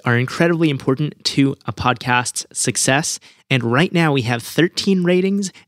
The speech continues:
and four reviews. This episode is dropping on March thirtieth, and by April fifteenth, we would love to see that number up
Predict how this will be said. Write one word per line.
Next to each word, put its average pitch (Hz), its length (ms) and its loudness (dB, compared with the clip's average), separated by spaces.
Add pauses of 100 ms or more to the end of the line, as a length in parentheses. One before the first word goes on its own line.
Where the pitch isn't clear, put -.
and 120 120 -2
four 135 300 2
reviews. 113 720 0 (500)
This 170 200 4
episode 180 320 0
is 151 80 -4
dropping 147 340 0
on 123 160 -2
March 123 300 -2
thirtieth, 120 440 -2 (320)
and 131 200 -2
by 160 320 2 (100)
April 202 300 2
fifteenth, 165 720 -4 (260)
we 147 160 6
would 170 160 0
love 151 400 0 (140)
to - 100 -8
see 147 500 -2
that 131 380 0
number 127 480 0 (300)
up 160 140 0